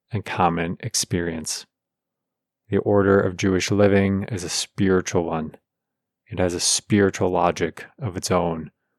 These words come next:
which cannot be apprehended unless its basic terms are lived and appreciated." End quote. Chapter seven.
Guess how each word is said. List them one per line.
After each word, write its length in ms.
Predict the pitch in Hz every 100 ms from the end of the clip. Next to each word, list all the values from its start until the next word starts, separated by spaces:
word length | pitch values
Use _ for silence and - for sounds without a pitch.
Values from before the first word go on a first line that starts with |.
| _ _ -
which 220 | 101 -
cannot 560 | - 92 87 95 - 92
be 180 | 92 92
apprehended 760 | 90 92 82 104 85 80 - _ _ _ _ -
unless 340 | 92 90 -
its 140 | 92
basic 520 | - - 92 - 90 -
terms 580 | - 95 85 82 - - -
are 120 | 90
lived 640 | 87 90 92 82 78 - _ _ _ _
and 400 | - 90 85 82 - -
appreciated." 1000 | - - - 90 - 98 80 78 78 73 - _ _ _ _ _ _ _ _ _ _ _ _
End 240 | 104 87 87
quote. 320 | 90 78 - _ _ _ _ _ _ _ _ _ _ _ _ _ _ _ _ _ _ _ _ _ _ _ _ _ _ _ _ _ _ _ _ _ _ _ _ _ _ _ _ _ _ _ _ _ _ _ -
Chapter 320 | - 98 -
seven. 540 | - 92 82 80 80